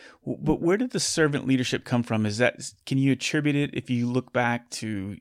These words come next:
your parents, your upbringing, or did it something that kind of morphed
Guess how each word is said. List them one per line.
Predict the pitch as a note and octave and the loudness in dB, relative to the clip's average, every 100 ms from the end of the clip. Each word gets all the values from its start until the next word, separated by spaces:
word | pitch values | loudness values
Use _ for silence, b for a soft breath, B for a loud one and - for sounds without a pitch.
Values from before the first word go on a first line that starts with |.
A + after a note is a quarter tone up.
| - | -16
your | - G2+ | -16 -14
parents, | - D#3+ E3 D#3 C#3 - | -8 -2 0 2 0 -4
your | - | -6
upbringing, | C#3+ - D3+ D3 D3 C3 | -6 -2 -2 0 0 0
or | |
did | A#2 A2 | 0 -2
it | - | -4
something | - C3 C3 A#2+ | -4 -4 0 -2
that | A2+ | -2
kind | - A2+ | -2 0
of | |
morphed | G#2+ G#2 A#2 A#2+ A#2 - - | 0 2 4 4 2 -2 -16